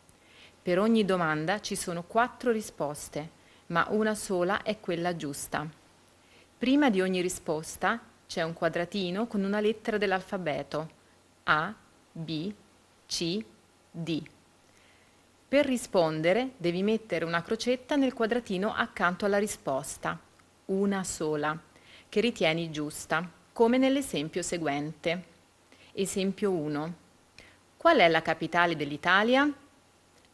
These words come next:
A, Venezia, B, Napoli, C, Roma, D, Firenze. In questo caso la crocetta è stata messa sulla risposta C, che è quella corretta.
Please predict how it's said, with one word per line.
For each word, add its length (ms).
A, 280
Venezia, 840
B, 380
Napoli, 680
C, 340
Roma, 500
D, 280
Firenze. 840
In 180
questo 340
caso 540
la 160
crocetta 520
è 40
stata 260
messa 400
sulla 240
risposta 760
C, 280
che 140
è 80
quella 320
corretta. 840